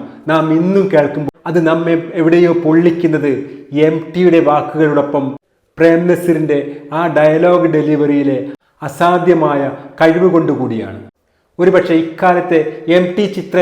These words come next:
നായകന്മാരെക്കാൾ കൂടുതൽ പ്രേക്ഷക വിമർശക പ്രശംസ പിടിച്ചുപറ്റിയ കഥാപാത്രങ്ങളായിരുന്നു അസുരവിത്തിലെ ഗോവിന്ദൻകുട്ടിയും ഇരുട്ടിന്റെ ആത്മാവിലെ വേലായുധനും. എ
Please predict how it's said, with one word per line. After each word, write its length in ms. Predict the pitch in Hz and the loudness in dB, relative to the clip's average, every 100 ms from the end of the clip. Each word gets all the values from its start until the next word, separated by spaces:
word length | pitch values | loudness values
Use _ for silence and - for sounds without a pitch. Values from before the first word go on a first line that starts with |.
| 160 | 2
നായകന്മാരെക്കാൾ 1000 | 151 165 165 165 165 160 156 156 165 151 151 | 2 2 0 0 0 2 2 2 2 0 0
കൂടുതൽ 360 | 160 165 160 139 113 _ _ _ _ _ - | 2 2 4 0 -2 _ _ _ _ _ -2
പ്രേക്ഷക 460 | 180 185 185 196 185 160 | 0 0 -2 -2 -2 -2
വിമർശക 420 | 165 180 - 190 190 165 | -2 -4 -4 -4 -4 -2
പ്രശംസ 440 | 160 160 165 165 156 - - - | -4 -4 -6 -4 -4 -6 -8 -2
പിടിച്ചുപറ്റിയ 580 | 175 185 180 175 180 165 | -2 -2 -4 -2 0 0
കഥാപാത്രങ്ങളായിരുന്നു 1040 | 147 165 165 160 151 156 151 147 135 139 131 - _ - | 2 2 2 0 0 -2 0 0 0 -2 -4 -6 _ -10
അസുരവിത്തിലെ 720 | 151 147 196 196 190 180 170 165 | -8 0 4 6 4 2 2 4
ഗോവിന്ദൻകുട്ടിയും 680 | 160 165 165 160 147 147 131 - - - | 4 4 4 0 -2 -2 -2 -6 -10 -2
ഇരുട്ടിന്റെ 380 | 180 190 185 180 165 | 0 0 2 4 4
ആത്മാവിലെ 500 | 151 160 151 147 139 139 - 143 | 2 0 0 0 0 -2 -6 -4
വേലായുധനും. 600 | 147 139 135 120 104 - - - _ _ _ _ _ _ _ _ | -2 0 0 -2 -6 -12 -18 -20 _ _ _ _ _ _ _ _
എ 120 | 170 | 0